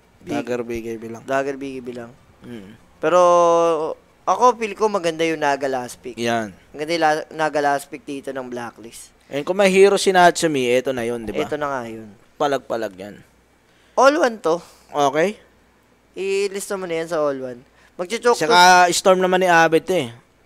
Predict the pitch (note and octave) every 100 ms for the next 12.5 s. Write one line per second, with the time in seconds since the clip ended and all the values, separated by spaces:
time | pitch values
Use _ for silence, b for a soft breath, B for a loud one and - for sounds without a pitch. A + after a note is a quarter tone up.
0 | _ _ - G3 B3 C4 B3+ C4 B3+ C4
1 | B3 A#3 C4+ E4 F3 D#3 D#3+ - C3+ E3
2 | G3 A3+ G#3+ - - G#3 A3 F3+ G3+ A3+
3 | G#3 - - F3+ G#3 A#3+ B3 A3 G3+ A#3
4 | A3+ A#3+ A3+ F#3 - G#3+ A#3+ A#3+ B3 A#3+
5 | B3 A#3+ A#3+ A#3 A#3 A3+ A3+ G#3 A3+ B3+
6 | F#3+ F#3 F#3+ G3+ F3 F3+ F#3+ F#3 F3+ F3
7 | E3 F3+ F3 F3 E3+ E3 E3 D#3+ D#3 D3+
8 | D#3+ E3+ C#3+ D#3 D#3 E3 G#3 G#3+ E3 F3
9 | - G#3 A3 A3 F#3+ G#3+ F#3+ G3+ F#3 F#3
10 | F3+ D3+ F3+ F#3+ G#3 G#3 G#3+ G#3 F#3+ F#3
11 | F#3+ G3 G3+ G#3 - - E3+ F#3+ G#3 G#3+
12 | G#3+ G#3+ G3 - -